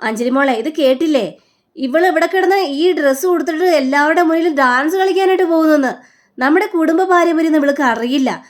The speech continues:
നമ്മളെ നാണം കെടുത്താനുള്ള പരിപാടിയാണ് ഇവള് മുഴുവൻ ചെയ്തു കൂട്ടുന്നത്. ദേ, ഇവിടെ ഇതൊന്നും നടക്കാനായിട്ട് ഞാൻ സമ്മതിക്കില്ല" എന്നും പറഞ്ഞുകൊണ്ട് മുത്തശ്ശി പോവുകയാണ്. അപ്പോ, ആ, അഞ്ജലിയാണെങ്കിൽ, ഉം, "സാരമില്ല, മുത്തശ്ശിക്ക് ഇതൊന്നും ഇഷ്ടമല്ല, അതുകൊണ്ടാ." മുത്ത-, ആ,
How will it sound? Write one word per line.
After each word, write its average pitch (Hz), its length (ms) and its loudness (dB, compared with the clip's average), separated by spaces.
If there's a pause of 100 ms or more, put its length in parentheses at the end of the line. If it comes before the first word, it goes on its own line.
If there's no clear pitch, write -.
(220)
നമ്മളെ 311 300 2
നാണം 285 440 2
കെടുത്താനുള്ള 294 400 0
പരിപാടിയാണ് 240 600 0
ഇവള് 226 160 -2
മുഴുവൻ 233 300 -4
ചെയ്തു 220 280 -4
കൂട്ടുന്നത്. 208 440 -4 (320)
ദേ, 214 140 -2 (500)
ഇവിടെ 220 340 -2
ഇതൊന്നും 285 380 0
നടക്കാനായിട്ട് 277 420 -2
ഞാൻ 277 120 -2
സമ്മതിക്കില്ല" 269 640 0 (220)
എന്നും 208 200 -8
പറഞ്ഞുകൊണ്ട് 185 380 -6
മുത്തശ്ശി 233 360 -8
പോവുകയാണ്. 269 480 -4 (420)
അപ്പോ, 208 240 -4 (500)
ആ, 214 60 -6 (340)
അഞ്ജലിയാണെങ്കിൽ, 214 760 -6 (460)
ഉം, 208 300 -6 (360)
"സാരമില്ല, 226 640 -2
മുത്തശ്ശിക്ക് 226 680 -8
ഇതൊന്നും 240 300 -6
ഇഷ്ടമല്ല, 240 400 -4
അതുകൊണ്ടാ." 214 460 -4 (420)
മുത്ത-, 208 260 -12
ആ, 208 120 -4